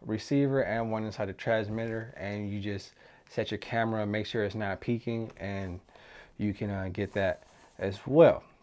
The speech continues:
So, like I said, this is a very good, uh, option for my use, and I hope it's a good option for your use as well. And that's pretty much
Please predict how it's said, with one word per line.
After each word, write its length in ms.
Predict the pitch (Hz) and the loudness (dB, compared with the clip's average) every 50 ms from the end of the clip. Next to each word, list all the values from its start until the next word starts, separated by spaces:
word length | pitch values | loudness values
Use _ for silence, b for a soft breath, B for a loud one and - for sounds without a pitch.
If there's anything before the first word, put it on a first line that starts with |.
| b b b - - - - - _ _ _ _ - - - - | b b b -20 -20 -20 -20 -20 _ _ _ _ -20 -20 -20 -16
So, 520 | - - - 120 113 110 107 104 101 101 101 - - - b b b b b b b b b b b b b b b - | -14 -4 0 2 4 6 6 4 4 0 -4 -10 -20 -20 b b b b b b b b b b b b b b b 4
like 140 | 139 139 143 | 6 8 8
I 100 | 139 117 | 8 6
said, 300 | - 131 113 110 107 110 | 6 4 2 2 4 4
this 200 | 127 123 - 131 | 2 2 2 0
is 120 | 117 110 | 0 2
a 160 | 110 107 107 | 2 2 2
very 380 | 101 98 123 135 131 131 127 123 | 2 2 4 6 6 6 6 4
good, 420 | 123 127 127 123 123 120 113 104 B B B B B | 4 6 8 8 8 6 4 0 B B B B B
uh, 240 | 117 110 104 101 - - | 0 2 2 2 0 2
option 680 | - 110 117 120 117 - - 127 120 123 120 120 120 120 B B B B | 6 8 8 8 6 4 0 0 2 2 2 2 0 -2 B B B B
for 680 | - - - 123 120 117 117 113 110 110 113 110 110 b b b b b b b _ | -16 -2 2 4 4 6 6 6 4 4 2 0 -4 b b b b b b b _
my 220 | - 104 110 113 117 | -2 0 2 2 2
use, 580 | 117 117 117 120 120 117 120 - - - - - b b b b b b b b b | 2 2 2 2 2 0 -2 -6 -10 -18 -20 -20 b b b b b b b b b
and 300 | 101 101 101 98 98 101 | -6 -4 -4 -2 -2 -2
I 60 | 101 | -2
hope 180 | 101 107 104 113 | -2 -2 -2 -4
it's 140 | 110 101 - | -4 -6 -6
a 60 | 104 | -4
good 180 | 98 107 104 104 | -2 0 2 2
option 300 | 98 95 - - 104 98 | 2 2 0 -6 -12 -10
for 560 | - 113 104 101 101 101 101 101 104 101 B B B B B B B B B B B B B | -8 -6 -6 -4 -2 -2 -4 -4 -6 -10 B B B B B B B B B B B B B
your 200 | - 127 131 131 | 2 4 6 6
use 320 | 123 113 113 110 104 - - | 6 6 4 2 2 0 -6
as 220 | - 85 - - | -10 -10 -10 -10
well. 580 | 110 113 131 147 156 151 147 147 151 147 139 - - - - _ - - _ b b b b b b b b b - | -2 2 6 8 8 10 8 8 4 2 -2 -8 -14 -20 -20 _ -20 -20 _ b b b b b b b b b -8
And 420 | - 107 107 107 104 104 104 104 | -4 -2 0 0 0 0 2 4
that's 280 | 113 120 123 - - - | 4 4 4 4 -2 -16
pretty 280 | - - 135 123 120 | -8 0 2 2 2
much 320 | 120 120 120 117 - - | 2 2 0 -2 -4 -6